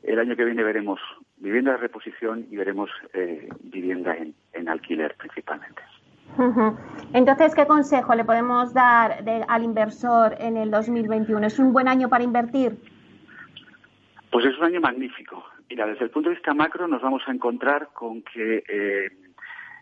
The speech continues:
Speaker 1: la Unión Europea va a inyectar ciento cuarenta mil millones, setenta mil en, en, en recursos a fondo perdido y setenta mil en, en ayudas. Nos vamos a encontrar con España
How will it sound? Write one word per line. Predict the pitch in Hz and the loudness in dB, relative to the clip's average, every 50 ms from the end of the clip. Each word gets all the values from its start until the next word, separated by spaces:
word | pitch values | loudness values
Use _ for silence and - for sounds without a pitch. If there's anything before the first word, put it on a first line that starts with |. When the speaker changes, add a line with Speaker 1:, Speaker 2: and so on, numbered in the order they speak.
| - | -8
Speaker 1:
la | - - 110 | -2 0 0
Unión | 110 123 135 143 | 2 2 2 2
Europea | 139 131 131 131 - 143 139 135 | 2 0 0 0 0 -2 0 0
va | 131 | -2
a | 127 | -2
inyectar | 127 123 120 - 127 120 - - | -4 -6 -8 -10 -14 -14 -10 -8
ciento | 131 120 - 117 | -8 -6 -6 -4
cuarenta | 104 113 107 107 104 - 101 | -2 -2 -2 -2 -2 -4 -4
mil | 101 101 98 | -4 -4 -4
millones, | 98 90 92 95 87 90 85 - - - _ _ - | -4 -4 -4 -4 -4 -6 -8 -12 -16 -20 _ _ -12
setenta | - - 101 98 - - 95 | -10 -8 -8 -6 -4 -2 -2
mil | 220 233 127 - - - _ _ _ _ _ _ _ _ - | 0 0 -2 -2 -4 -8 _ _ _ _ _ _ _ _ -14
en, | - - 95 95 - - - 117 - | -10 -8 -8 -8 -8 -6 -2 0 0
en, | - 107 101 98 95 92 98 101 - - | 0 0 0 -2 -2 -4 -6 -10 -12 -12
en | 101 101 98 | -12 -10 -8
recursos | 95 104 - 120 110 - 107 | -8 -6 -4 -6 -6 -2 -4
a | 92 - | -4 -4
fondo | - 110 104 104 | -4 -4 -2 -2
perdido | - 113 107 110 131 147 156 156 | -2 -2 -2 -2 -2 -2 -2 -4
y | 139 | -4
setenta | - - - 92 - 90 | -6 -10 -10 -8 -8 -6
mil | 104 107 101 101 | -6 -6 -4 -4
en, | 101 95 95 92 90 _ - | -4 -6 -6 -10 -14 _ -20
en | 95 87 | -16 -14
ayudas. | 87 90 98 92 85 76 - - - _ - - - - - - - - - - _ - | -12 -10 -8 -6 -6 -6 -8 -10 -12 _ -18 -20 -20 -20 -18 -18 -18 -18 -18 -20 _ -8
Nos | - - 147 | -4 -2 0
vamos | 120 - 147 - 156 | 2 0 0 0 -2
a | |
encontrar | 151 147 143 135 135 139 139 139 151 - - | -4 -2 -2 -2 -2 0 0 0 -2 -2 -6
con | - - 123 117 113 113 107 107 107 98 - | -8 -6 -6 -6 -6 -8 -10 -8 -8 -8 -6
España | - 101 104 104 - _ - 127 131 139 147 147 147 151 160 156 | -6 -6 -6 -8 -8 _ -2 -2 -2 0 0 -2 -2 -2 -4 -8